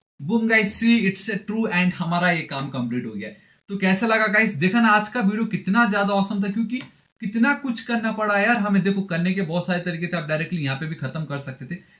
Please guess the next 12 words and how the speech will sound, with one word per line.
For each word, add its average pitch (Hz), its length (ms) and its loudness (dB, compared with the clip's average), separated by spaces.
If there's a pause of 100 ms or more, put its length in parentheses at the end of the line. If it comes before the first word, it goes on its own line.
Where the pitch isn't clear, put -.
(140)
different 143 380 -4
approach 143 320 -2
के 143 80 -6
साथ, 165 260 -8 (300)
लेकिन 175 300 -2
मैंने 170 180 0
आपको 175 220 -2
दिखाया 165 420 -4
कैसे 156 340 -2
आप, 156 220 -2
you 139 140 -4
know, 208 120 0